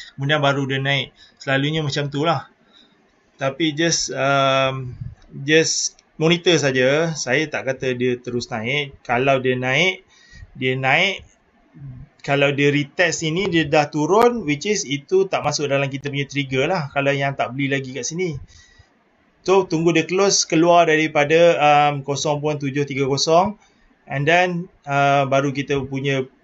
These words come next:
pembelian lah. And then kemudian selepas tu, um, dia akan buat retrace. Selalunya dia akan buat trade dan dia akan retest pada tujuh tiga kosong, baru dia pergi naik. Itu adalah, uh, dia punya seni perjalanan dia.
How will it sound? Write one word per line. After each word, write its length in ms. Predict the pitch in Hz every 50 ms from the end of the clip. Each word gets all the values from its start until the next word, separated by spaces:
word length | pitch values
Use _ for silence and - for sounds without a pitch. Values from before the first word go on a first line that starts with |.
| - 139
pembelian 480 | 135 135 131 131 143 143 143 139 147 160
lah. 160 | 175 156 139 135 143
And 80 | 151
then 80 | 160 160
kemudian 400 | 143 143 139 143 160 165 160 160
selepas 400 | - 139 139 139 151 143 135 -
tu, 160 | 175 170 160 143 - _
um, 480 | - 143 139 139 139 135 135 135 131 127
dia 160 | 135 135 131
akan 160 | 123 143 135
buat 160 | 131 131 120 117
retrace. 640 | 120 - - 151 170 185 190 - - - - -
Selalunya 400 | 131 131 127 135 139 139 151 143
dia 80 | 131 127
akan 160 | 120 - 131
buat 160 | 135 135 123
trade 240 | - - 170 175 147
dan 240 | 139 139 131 131 127
dia 240 | 127 131 127 131 123
akan 240 | - 139 139 135 135
retest 560 | 131 - _ _ - 170 165 143 - - -
pada 240 | 127 131 143 147 143
tujuh 240 | 147 139 135 147 143 139
tiga 160 | 135 139 131
kosong, 320 | 139 143 - 165 160 147 139
baru 160 | 139 143 139
dia 100 | 131 127
pergi 220 | 131 127 131 127
naik. 200 | 135 135 127 - _ _ _ _ _ _ _ _ - - - _ -
Itu 320 | 131 - - 175 165 151
adalah, 460 | 123 131 143 147 147 151 151 147 139 -
uh, 460 | 123 135 139 139 139 139 139 135 139 135
dia 160 | 127 139 143
punya 240 | 139 139 135 139 135
seni 560 | - - 135 147 151 151 147 143 143 139 135
perjalanan 560 | 135 - 139 131 135 135 135 139 139 135 127
dia. 160 | 123 117 113